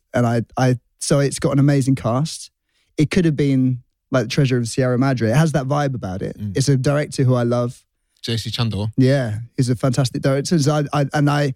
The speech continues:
Speaker 1: this has felt like a bit of an unusual choice. I was like, "Oh, right, he's gonna s-, really spin it." It's got, it's beautifully shot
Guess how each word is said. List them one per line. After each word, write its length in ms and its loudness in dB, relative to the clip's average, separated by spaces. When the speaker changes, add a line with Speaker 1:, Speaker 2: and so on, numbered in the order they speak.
Speaker 1:
this 160 4
has 120 -2
felt 240 -2
like 180 -4
a 20 -8
bit 140 0
of 40 -4
an 80 0
unusual 380 2
choice. 280 0
I 40 -2
was 80 0
like, 100 0
"Oh, 120 0
right, 280 -2
he's 160 -2
gonna 140 2
s-, 260 -4
really 220 2
spin 300 0
it." 180 -4
It's 120 -2
got, 160 0
it's 120 -2
beautifully 460 2
shot 360 0